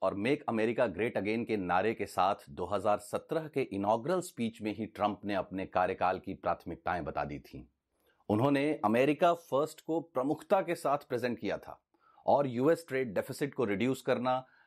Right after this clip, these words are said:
अलायंस पार्टनर यानी यूरोप से उनके हिस्से का आर्थिक भार उठाने पर जोर देना और रेडिकल इस्लाम को कंटेन करने जैसी कई बातों को हाईलाइट किया था।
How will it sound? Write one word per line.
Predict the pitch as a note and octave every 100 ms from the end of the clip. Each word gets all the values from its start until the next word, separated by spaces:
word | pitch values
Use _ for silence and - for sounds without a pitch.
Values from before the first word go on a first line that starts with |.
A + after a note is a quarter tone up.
| -
अलायंस | G#2+ A#2+ C3+ C#3 -
पार्टनर | A2 A2+ B2
यानी | A#2+ G#2+ A2
यूरोप | F2 G#2 B2
से | - B2
उनके | - A2+ A#2 G2+
हिस्से | G2+ - B2+
का | A#2 A2+
आर्थिक | F#2+ G2 - C3+ E2+
भार | D#2 G#2+
उठाने | F#2 - G2 A2
पर | - F2
जोर | D2+ G#2+ A#2
देना | B2 B2 B2+ - _ -
और | B2+ B2+ G2
रेडिकल | A#2 C#3+ F#3 -
इस्लाम | B2 - A#2 B2+ C3
को | -
कंटेन | - G#2 A#2 B2
करने | A#2 G2+ A#2
जैसी | G#2 G#2+ C3 - -
कई | D#3 F3+ G#2+
बातों | G2+ A2+ C#3+ B2+
को | A2
हाईलाइट | F#2+ F#2+ F2+ -
किया | D2+ C#2+
था। | - C#2+